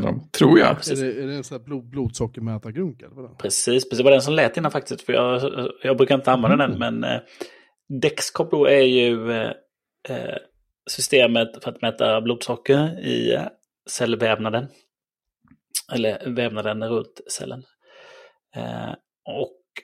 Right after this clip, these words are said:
Speaker 2: Europa har ju legat väldigt långt efter U S A då. Eh, men nu kommer en uppdatering till Dexcom Follow. Det är ju deras officiella app, eh, som vi som följer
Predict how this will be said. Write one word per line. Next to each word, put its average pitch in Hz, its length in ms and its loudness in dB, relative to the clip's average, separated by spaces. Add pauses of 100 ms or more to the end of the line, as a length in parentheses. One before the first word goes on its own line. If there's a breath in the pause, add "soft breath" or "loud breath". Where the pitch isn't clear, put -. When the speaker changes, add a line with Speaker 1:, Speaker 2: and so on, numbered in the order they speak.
(840)
Speaker 2:
Europa 147 480 4
har 147 120 6
ju 165 80 6
legat 147 280 4
väldigt 131 340 2
långt 123 200 0
efter 117 300 2
U 117 60 0
S 117 100 -2
A 147 120 6
då. 139 120 4 (1160 soft breath)
Eh, 107 260 -8 (500)
men 120 260 -2 (460)
nu 165 360 2 (160)
kommer 131 240 2
en 135 100 6
uppdatering 117 520 -2
till 120 260 -6
Dexcom - 460 -2 (120)
Follow. 117 560 4
Det 127 100 2
är 127 180 6
ju 117 240 4
deras 113 720 0
officiella 107 580 0
app, - 320 -6 (500)
eh, 104 300 -10 (600)
som 110 300 -6
vi 113 280 -2
som 110 460 -8 (1000)
följer 127 720 2